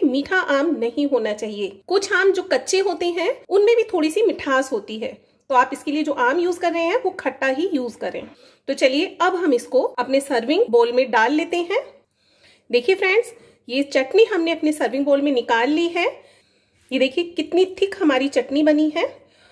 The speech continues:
और बहुत ही टेस्टी भी है ये। तो आप भी इस तरह से इसको जरूर बनाइए और मुझे कमेंट करके बताइए कि ये चटनी आपको कैसी लगी। और अगर आपको पसंद आए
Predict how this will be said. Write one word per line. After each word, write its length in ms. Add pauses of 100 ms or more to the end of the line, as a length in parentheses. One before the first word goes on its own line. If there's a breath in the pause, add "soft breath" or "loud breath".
(300 soft breath)
और 320
बहुत 520
ही 80 (140)
टेस्टी 400
भी 200
है 200
ये। 200 (880 soft breath)
तो 60 (180)
आप 260
भी 160
इस 160
तरह 220
से 160
इसको 320 (260)
जरूर 440
बनाइए 560 (540 soft breath)
और 80
मुझे 240
कमेंट 320
करके 280
बताइए 560
कि 160
ये 340
चटनी 380
आपको 380
कैसी 360
लगी। 300 (600 soft breath)
और 120
अगर 220
आपको 320
पसंद 460
आए 260